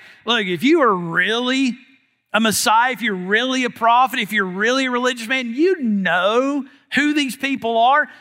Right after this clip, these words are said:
and you wouldn't be associating yourself with them." And Jesus says, "Let me tell you why I'm sitting here."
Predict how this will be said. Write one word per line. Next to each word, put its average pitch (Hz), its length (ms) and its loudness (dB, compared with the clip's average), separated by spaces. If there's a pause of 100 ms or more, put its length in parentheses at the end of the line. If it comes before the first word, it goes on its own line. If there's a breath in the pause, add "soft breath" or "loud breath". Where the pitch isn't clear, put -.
and 339 140 -2
you 370 200 0
wouldn't 370 300 0
be 349 120 0
associating 254 840 -4
yourself 135 500 -4
with 131 220 -14
them." 98 160 -20 (1080 loud breath)
And 247 160 0
Jesus 311 400 2
says, 233 260 0
"Let 370 160 0
me 494 140 -4
tell 285 260 -2
you 254 160 0
why 214 580 0
I'm 202 220 -4
sitting 147 540 -8
here." 117 360 -8